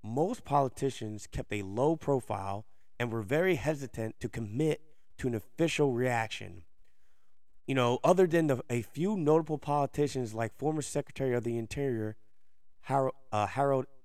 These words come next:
Echols and ex-New York Governor Herbert Lehman, and of course, the legendary Representative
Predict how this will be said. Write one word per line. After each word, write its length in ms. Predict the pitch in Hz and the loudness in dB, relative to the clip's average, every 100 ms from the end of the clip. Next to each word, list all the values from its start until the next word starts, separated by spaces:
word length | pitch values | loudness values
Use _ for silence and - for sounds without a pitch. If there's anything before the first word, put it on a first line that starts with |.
| - - | -16 -4
Echols 520 | 120 151 107 104 101 - - - - | 2 2 2 -4 -6 -12 -16 -8 -4
and 140 | 117 - | -2 2
ex-New 400 | 180 - 120 143 | 0 2 0 4
York 220 | 143 110 | 4 4
Governor 480 | 131 131 127 123 117 - - - | 0 2 2 0 -2 -12 -16 -2
Herbert 320 | 156 143 139 | 0 2 2
Lehman, 540 | 131 156 120 107 107 - - - - | 4 2 2 0 -4 -10 -18 -18 -6
and 120 | 123 123 | -2 -2
of 120 | 107 | -2
course, 500 | 196 202 139 127 - - - - - - - - - - | 0 2 2 -2 -10 -16 -18 -18 -18 -20 -18 -14 -14 -12
the 220 | 104 123 | -6 -2
legendary 680 | 117 131 139 131 131 127 123 | 2 4 4 2 2 4 2
Representative 680 | 113 127 107 113 117 110 | 2 2 2 -2 0 -2